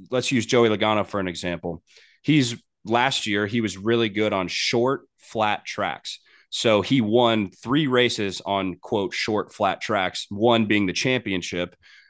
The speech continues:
uh, one singular, meaning the championship at the end at Phoenix. That's a short, flat track. So when, when you're, when you're looking, that's the first place I'll look. And, you know, I, and I already have the knowledge of, okay,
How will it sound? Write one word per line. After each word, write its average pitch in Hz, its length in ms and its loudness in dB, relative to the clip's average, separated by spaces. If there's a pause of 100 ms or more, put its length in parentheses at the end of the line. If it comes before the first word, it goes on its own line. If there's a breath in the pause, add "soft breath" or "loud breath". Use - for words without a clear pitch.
(160 soft breath)
uh, 92 320 2 (320)
one 101 460 0
singular, 95 440 0
meaning 82 360 -8 (160)
the 92 60 -6
championship 107 600 0
at 90 60 -12
the 101 100 -2
end 95 100 0
at 80 120 -4
Phoenix. 107 400 2
That's 92 120 -8
a 90 60 -10
short, 98 320 -4
flat 98 180 0
track. 90 320 -4 (480 soft breath)
So 120 540 4
when, 120 220 2
when 131 200 2
you're, 117 280 4
when 120 140 0
you're 113 140 2
looking, 147 480 -2
that's 139 220 0
the 117 100 -2
first 131 320 -6
place 107 240 -4
I'll 87 160 -4
look. 78 240 -10 (180)
And, 110 80 2
you 117 80 8
know, 117 80 6
I, 117 300 2
and 123 100 -2
I 120 40 4
already 135 220 4
have 127 280 0
the 113 80 -4
knowledge 107 480 0
of, 101 240 -6
okay, 104 460 -2